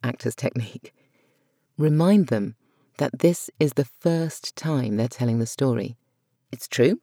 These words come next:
that they're reading a script, and they can see in front of them the beginning, the middle, and the end, but it needs to sound in the moment,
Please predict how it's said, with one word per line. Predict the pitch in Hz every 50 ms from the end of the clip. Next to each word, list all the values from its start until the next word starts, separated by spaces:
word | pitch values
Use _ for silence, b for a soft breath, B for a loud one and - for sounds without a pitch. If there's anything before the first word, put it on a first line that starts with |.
| _
that | - 120 -
they're | - 120 110
reading | 117 113 - 107
a | 113
script, | - - - 147 220 - - - - B B B B B B
and | - 139 135
they | 127
can | 123 - 139
see | - - - - 220 175 123
in | 107 - - 127
front | - 202 208 202 170
of | 131
them | - 117 101 110 - _ _
the | 143
beginning, | 139 143 - 143 131 131 147 175 208 - _
the | -
middle, | 143 131 123 - - 110 - -
and | - 127 127
the | 123 - -
end, | - 151 143 117 107 110 110 - B B B B B B
but | - 170 -
it | -
needs | - 185 185 170 -
to | - - 156
sound | - - - - - 202 220 226 175 123 98 95 120 156 175 - - _ _ _ _ _ _ _ _ _ _ _ _
in | - 151 147 139 135 135
the | 139
moment, | 147 160 160 147 117 104 - - - -